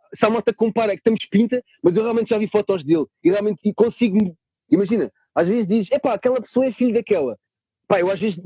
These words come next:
sou a pior pessoa para perceber isso. Agora, eu realmente já vi fotos com, já vi fotos dele, e, epá, e realmente, man, eu, eu poderia dizer que era eu, man, eu próprio sinto-me. Isso, por acaso, nunca lhe disse, mas, eh, yeah, já houve malta que, em Lisboa que me aconteceu, "Ai, Gatuno", epá, não, olha, sou L P. Ah, pera, na Gão Tuga, yeah.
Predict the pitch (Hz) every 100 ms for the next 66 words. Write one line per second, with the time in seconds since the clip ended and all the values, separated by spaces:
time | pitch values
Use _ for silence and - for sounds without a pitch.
0 | 165 220 - 202 214 - 220 214 196 -
1 | 214 185 123 _ _ - 175 190 175 196
2 | 226 240 233 220 226 220 220 - 208 202
3 | 165 214 220 226 220 202 135 165 185 247
4 | _ _ _ _ - 233 233 240 240 254
5 | 247 208 254 262 - 269 160 _ _ 214
6 | 220 226 - 180 226 226 208 226 226 233
7 | 233 208 175 156 175 190 202 175 208 -
8 | 196 185 247 _ _ - 226 208 - 196
9 | 233 220 220 226 190 214 220 214 226 -
10 | _ _ _ _ _ 143 214 220 220 220
11 | 220 220 202 208 180 185 202 190 202 220
12 | 220 160 208 - 208 214 208 - 679 339
13 | 311 254 302 277 247 247 214 196 202 185
14 | 165 156 175 175 - 170 294 339 330 285
15 | 285 285 233 247 214 220